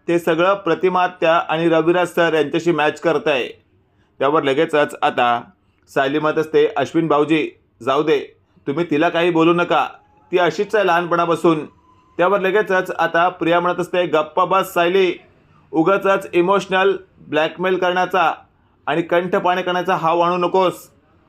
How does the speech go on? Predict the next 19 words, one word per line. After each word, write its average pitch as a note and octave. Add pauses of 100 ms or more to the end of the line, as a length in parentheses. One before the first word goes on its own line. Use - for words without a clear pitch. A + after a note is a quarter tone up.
(260)
त्यावर D3+ (500)
पूर्णाजी D#3
म्हणत E3+
असते, D3 (540)
"तू F#3+
माझ्या F3
प्रतिमावर F3
हात D3+
उचलणार? D3+ (1000)
थांब, E3+ (460)
आता C#3+
तुला E3+
दाखवते." D#3 (260)
आणि D#3
लगेचच F3+
आता D#3
पूर्णाजीने D#3+
आपल्या E3
छडीने D#3+